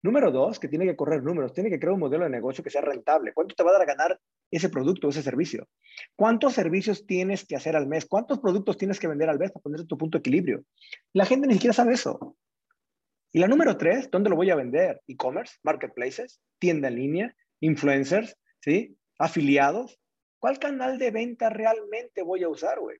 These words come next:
La gente no hace esas tres cosas. Entonces va, abre la tienda, o abre su negocio, o abre una tienda en línea, y ni siquiera sabe cómo crearle tráfico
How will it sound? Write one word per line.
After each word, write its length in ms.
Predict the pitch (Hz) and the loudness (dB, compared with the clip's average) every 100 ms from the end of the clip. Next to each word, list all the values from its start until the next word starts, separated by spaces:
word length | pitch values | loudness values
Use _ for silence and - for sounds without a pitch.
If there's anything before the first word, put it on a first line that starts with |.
| _ | _
La 160 | 147 151 | -4 -4
gente 340 | 208 226 220 | -4 -4 -2
no 140 | 208 | 0
hace 160 | 226 220 | 0 0
esas 240 | 196 202 | 0 0
tres 220 | - 202 - | 0 -6 -4
cosas. 360 | - - - - _ _ _ _ _ _ _ _ | -6 -4 -6 -10 _ _ _ _ _ _ _ _
Entonces 260 | _ 233 247 | _ -4 2
va, 400 | 233 208 220 - _ _ _ | 4 4 0 -6 _ _ _
abre 200 | 214 214 | 0 4
la 120 | 214 | 4
tienda, 540 | 208 214 180 175 190 190 _ _ | 4 0 2 0 -2 -6 _ _
o 100 | - 165 | -2 0
abre 140 | 214 | 0
su 120 | 208 | -2
negocio, 720 | 233 226 208 190 - 175 180 _ _ | -2 2 2 0 -4 -6 -8 _ _
o 80 | 139 | -2
abre 120 | 165 | 2
una 160 | 220 233 | 2 2
tienda 240 | 226 220 | 2 2
en 80 | 233 | 2
línea, 320 | 240 202 185 | 2 2 0
y 40 | 185 | 0
ni 80 | |
siquiera 280 | 175 185 247 | -4 -2 -4
sabe 580 | - - 240 185 156 196 _ _ _ _ _ | -4 0 2 2 -2 -6 _ _ _ _ _
cómo 300 | - 214 262 | -8 -6 -6
crearle 360 | - 220 190 175 | 0 0 2 -2
tráfico 680 | 175 170 156 143 196 285 | 0 -2 -2 -6 -8 -8